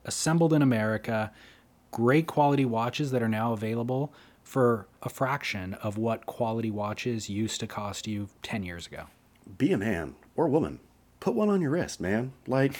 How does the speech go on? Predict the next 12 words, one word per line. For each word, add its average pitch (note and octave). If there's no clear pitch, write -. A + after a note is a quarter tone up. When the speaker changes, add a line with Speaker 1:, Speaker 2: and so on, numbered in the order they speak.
Speaker 2:
I G3
see, G3+
uh, F#3
I F#3
was -
riding A2+
the G#2
train C3
yesterday, E3+
riding G#2+
the G#2+
Amtrak, D3